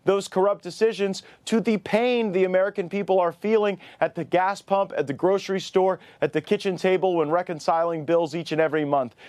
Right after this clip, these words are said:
We have to also be tough on the spending fights to come, and I don't think Kevin will do it.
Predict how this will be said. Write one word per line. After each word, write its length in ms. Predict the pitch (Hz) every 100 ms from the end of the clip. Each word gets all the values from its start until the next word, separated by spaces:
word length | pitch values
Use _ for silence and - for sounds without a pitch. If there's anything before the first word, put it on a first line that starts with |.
| -
We 100 | 165
have 160 | 190 180
to 80 | 165
also 240 | 165 170
be 140 | 143 151
tough 300 | - 165 160
on 120 | 147
the 80 | 127
spending 520 | - 180 190 190 175
fights 360 | - 175 170
to 100 | -
come, 320 | 151 170 180 175 - -
and 140 | 139 151
I 80 | 165
don't 140 | 175
think 160 | 170 -
Kevin 300 | 175 170 165
will 120 | 156
do 200 | 160
it. 100 | 185